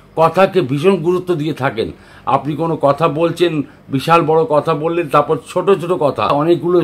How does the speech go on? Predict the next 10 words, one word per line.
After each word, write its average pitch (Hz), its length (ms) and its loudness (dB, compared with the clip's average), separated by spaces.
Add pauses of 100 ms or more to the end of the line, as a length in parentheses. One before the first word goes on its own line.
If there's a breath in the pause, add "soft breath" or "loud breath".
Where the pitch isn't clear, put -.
(160)
সংসারের 156 460 2
ম-, 156 180 -4
সংসারের 160 400 -2
মধ্যে 170 160 -4
থাকতে 147 360 -8
গিয়ে 160 140 -8
অনেক 160 220 0
কিছু, 160 280 -4 (540 soft breath)
মানে, 135 360 0
সেটাকে 160 580 0